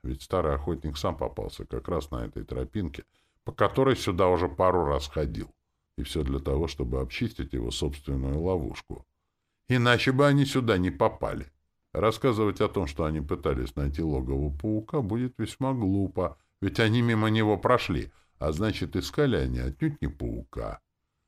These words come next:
Раз прошли мимо логова, не проверяя его,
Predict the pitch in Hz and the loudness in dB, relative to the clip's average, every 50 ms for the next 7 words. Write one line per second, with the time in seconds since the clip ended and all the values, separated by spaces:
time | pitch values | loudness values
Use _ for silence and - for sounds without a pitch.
0 | _ _ _ _ _ _ - 101 113 127 143 139 - - - 139 127 - - 139 | _ _ _ _ _ _ -2 2 6 6 6 6 6 4 4 4 4 4 4 4
1 | 143 135 127 127 120 120 120 123 131 131 123 120 117 120 117 120 117 120 110 113 | 4 6 4 4 4 4 4 4 6 6 4 4 4 4 4 4 4 2 2 2
2 | 117 113 110 113 113 120 135 131 123 101 80 71 60 57 53 52 50 - | 4 4 4 4 4 4 4 4 4 4 4 2 0 -2 -4 -4 -6 -10